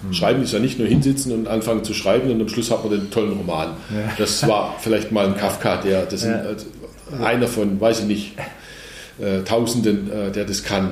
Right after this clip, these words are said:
Speaker 2: der das
Speaker 1: Okay.
Speaker 2: alles im Kopf dann aufbereitet, ne? Ich persönlich muss auch so arbeiten, dass ich mal, auch wenn ich immer wieder was anderes dazwischen machen muss, hier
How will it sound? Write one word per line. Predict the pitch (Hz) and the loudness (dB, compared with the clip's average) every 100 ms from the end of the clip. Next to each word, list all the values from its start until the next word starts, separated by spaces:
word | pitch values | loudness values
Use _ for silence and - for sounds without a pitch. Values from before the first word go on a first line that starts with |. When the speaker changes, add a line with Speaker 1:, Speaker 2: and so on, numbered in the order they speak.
| - 107 | -2 -2
Speaker 2:
der | |
das | 104 110 | 0 2
Speaker 1:
Okay. | 113 | 2
Speaker 2:
alles | 113 | 2
im | 117 | 0
Kopf | 120 117 - | 0 -2 0
dann | 110 | 0
aufbereitet, | 107 107 - 95 87 82 - - | 2 0 0 -2 -2 -4 -6 -6
ne? | 101 127 - - - - - - - | -4 -4 -6 -12 -16 -14 -12 -12 -6
Ich | 113 - | -6 -2
persönlich | 120 98 113 123 | -2 2 4 4
muss | 107 101 | 2 2
auch | 92 101 | 2 0
so | - 120 113 | 2 0 2
arbeiten, | 101 101 98 98 | 2 2 0 0
dass | 95 - | -4 -4
ich | 92 | -4
mal, | 95 90 - - - - - - - - | -2 -4 -6 -16 -18 -20 -20 -20 -8 -4
auch | 113 | 0
wenn | 117 | 0
ich | 120 | 2
immer | 127 117 | 2 2
wieder | 110 98 | 2 2
was | 101 | 2
anderes | 143 170 120 | 2 4 2
dazwischen | 101 - 107 104 | 0 -2 -2 0
machen | 101 95 104 | 0 2 2
muss, | 95 - | 0 2
hier | 120 | 2